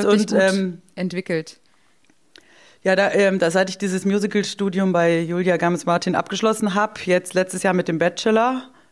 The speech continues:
Speaker 2: danke
Speaker 1: Gerne.
Speaker 2: nochmal, äh, fühle ich mich auch besser auf der Bühne. Ich weiß, nur im Bereich Tanz.
Speaker 1: Da hapert's
Speaker 2: Da ist
Speaker 1: noch.
Speaker 2: noch.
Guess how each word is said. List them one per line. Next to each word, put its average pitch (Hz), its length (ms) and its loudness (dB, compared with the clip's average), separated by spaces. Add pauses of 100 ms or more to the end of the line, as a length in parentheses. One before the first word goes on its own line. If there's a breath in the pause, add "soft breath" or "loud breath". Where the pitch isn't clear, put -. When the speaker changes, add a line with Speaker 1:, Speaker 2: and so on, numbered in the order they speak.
Speaker 2:
danke 170 320 0
Speaker 1:
Gerne. 208 40 2
Speaker 2:
nochmal, 233 480 2 (500 loud breath)
äh, 202 160 2
fühle 240 240 2
ich 233 100 -2
mich 254 280 2
auch 208 180 0
besser 240 300 2
auf 247 80 -2
der 247 100 0
Bühne. 247 400 0 (140)
Ich - 200 -2
weiß, 240 360 0
nur 240 160 4
im 233 80 2
Bereich 208 360 0
Tanz. 233 540 0 (240)
Speaker 1:
Da 180 160 -4
hapert's 185 320 4
Speaker 2:
Da 202 80 2
ist 196 60 -6
Speaker 1:
noch. 135 80 0
Speaker 2:
noch. 101 260 -4